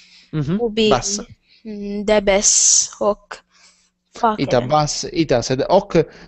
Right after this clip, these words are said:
Speaker 1: non vertit, sed extrait, illa manus extrait aliquid.
Speaker 2: Ah, aliquid extrait, sicut.
Speaker 1: Ita.
Speaker 2: Mm, bene.
Speaker 1: Responsum. Extrait. Sicut folia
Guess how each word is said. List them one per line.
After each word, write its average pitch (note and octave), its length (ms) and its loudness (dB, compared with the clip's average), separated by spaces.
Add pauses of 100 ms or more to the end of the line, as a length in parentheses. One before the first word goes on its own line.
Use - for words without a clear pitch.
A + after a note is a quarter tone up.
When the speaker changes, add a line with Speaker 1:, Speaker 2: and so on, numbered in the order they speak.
Speaker 1:
non E3+ 240 4
vertit, C#3 360 0
sed B2+ 180 -4 (140)
extrait, A2 880 -6
illa C#3 240 -2
manus A#2 500 -4
extrait - 800 -8 (280)
aliquid. G3 580 2
Speaker 2:
Ah, - 1080 -8
aliquid C4+ 440 -2
extrait, G3+ 640 0
sicut. A3+ 680 0 (180)
Speaker 1:
Ita. D3 320 -2 (160)
Speaker 2:
Mm, G3 360 -10 (400)
bene. G#3+ 120 -12
Speaker 1:
Responsum. A#2 920 0 (1600)
Extrait. - 880 -10 (480)
Sicut C3 340 -8
folia C#3+ 600 4